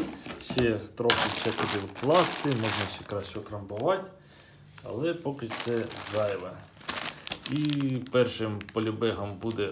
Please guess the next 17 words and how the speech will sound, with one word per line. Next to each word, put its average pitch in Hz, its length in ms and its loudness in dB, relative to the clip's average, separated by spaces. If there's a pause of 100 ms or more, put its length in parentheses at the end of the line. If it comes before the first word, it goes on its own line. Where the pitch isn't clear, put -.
ось 104 160 -8
такий, 107 340 -4
що - 100 0
недавно 98 380 -2 (500)
нам 107 120 4
прислав 101 380 0
Володимир. 104 640 0 (560)
Бачите. - 400 -4 (2000)
Другий 135 320 10
також 143 380 12
прислав 131 480 8
Володимир. 117 680 2 (500)
<laughs> 214 400 8 (1900)
Да, 98 80 2 (180)
бачите, 127 400 -4
який - 300 -4 (360)
хеллоуінський 110 680 4